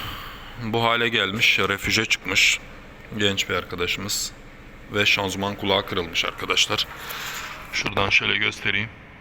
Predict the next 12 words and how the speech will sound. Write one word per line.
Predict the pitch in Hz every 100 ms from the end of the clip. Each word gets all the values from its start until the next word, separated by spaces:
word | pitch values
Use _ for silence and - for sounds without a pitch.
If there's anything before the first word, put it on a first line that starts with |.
| -
gördüğünüz | 107 98 92 95 92 87
gibi. | 95 101 - - - - - - - - - - - - - - -
Şanzıman | - 113 110 117 120 120
kulağı | 123 120 120
kırılmış | 117 123 127 131 -
ve | 113
motor | 110 - 120 117 - -
bayağı | 107 110 107
bir | 110
aşağı | 107 - 113 110
düşmüş. | 98 - 101 - - - - - - - - - - - - - -
<clears throat> | -